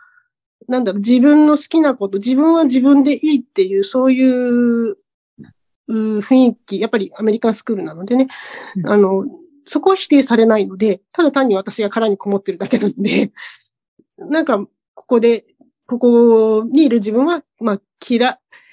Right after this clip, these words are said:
Speaker 1: うん、嫌だけど、嫌いではないというか、すごく中学校の時に比べたら生きやすかったっていうのは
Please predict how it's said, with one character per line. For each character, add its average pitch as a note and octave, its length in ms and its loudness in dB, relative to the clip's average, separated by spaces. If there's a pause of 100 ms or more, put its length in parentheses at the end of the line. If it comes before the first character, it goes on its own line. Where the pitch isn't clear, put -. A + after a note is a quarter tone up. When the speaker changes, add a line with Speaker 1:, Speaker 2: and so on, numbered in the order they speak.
(420)
Speaker 1:
う A3+ 60 -8
ん、 A3+ 220 -4
嫌 F4 160 2
だ C#4+ 140 -2
け A3 160 -2
ど、 E4 340 -2 (1000)
嫌 A3+ 180 0
い A#3+ 40 0
で C#4 100 0
は A3 120 -2
な F#3+ 100 -6
い G3+ 80 -8
と F#3 100 -14
い G3 100 -8
う F#3 40 -8
か、 F#3+ 160 -6
す - 100 -6
ご A#3 140 2
く F#3 420 -2 (840)
中 A#3 220 4
学 A#3+ 180 0
校 G#3+ 140 2
の G3+ 100 2
時 G#3+ 300 -4
に G#3 240 -2
比 B3+ 60 0 (120)
べ D#4 100 -2
た F#4+ 120 0
ら D4 280 -2 (320)
生 A3+ 100 -10
き A3+ 120 -8
や A3 100 -2
す - 100 -18
か - 120 -14
っ - 60 -20 (220)
た G3+ 80 -4
っ G3+ 40 -4
て - 180 -6
い - 40 -4
う - 20 -6
の F#3 120 -6
は F3 200 -12